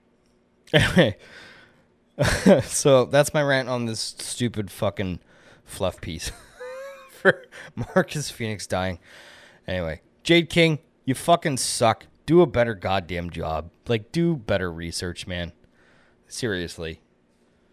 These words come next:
Like, actually play the fucking games. Don't just play, like, fucking, you know, two chapters in one act and think you know everything. You fuck off outta here. Mind you, again, as I said before, games journalism doesn't fucking matter.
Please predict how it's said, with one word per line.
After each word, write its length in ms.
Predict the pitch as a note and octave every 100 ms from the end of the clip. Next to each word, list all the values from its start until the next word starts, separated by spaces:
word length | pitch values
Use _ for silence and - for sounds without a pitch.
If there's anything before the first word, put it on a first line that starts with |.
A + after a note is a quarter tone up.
| _ _ _ _ _ -
Like, 140 | A2+
actually 380 | C#3 D3+ - B2+
play 260 | - A2+ G#2+
the 120 | G2
fucking 460 | - G2+ F#2+ F2
games. 460 | E2 E2+ D#2+ D2+ D#2+
Don't 200 | G#2+ A2
just 200 | B2 -
play, 240 | B2+ A2
like, 360 | G#2 F#2 - -
fucking, 560 | - G2 - G2 E2+ E2 _ _ _ _ -
you 120 | G#2
know, 220 | E2+ D#2+ - _ -
two 180 | D#3 C3
chapters 640 | - A2+ G#2+ - G2 E2+
in 120 | F#2
one 160 | F#2 F#2
act 360 | F#2 F2 E2+ F#2+
and 240 | F2 E2
think 260 | - G2+ F2+
you 100 | F#2
know 220 | F#2 F2
everything. 440 | E2 D#2+ E2 D2 - _ _ _ _ _
You 100 | D2+
fuck 500 | - - - G#2 -
off 200 | F#2+ -
outta 180 | F2 E2
here. 200 | C#2+ C2 _ _ _ _ _ _ _ _ _ _ -
Mind 180 | G2 D2+
you, 140 | C#2+ - _
again, 280 | - F#2+ D#2+
as 80 | D#2+
I 80 | D#2+
said 220 | D#2 C#2
before, 300 | D2 C2 D2
games 260 | G2+ D3+ G2+
journalism 460 | F#2+ F2 D#2 D2+
doesn't 260 | D2 D2 A1+
fucking 240 | B1+ -
matter. 280 | A#1 G#1 -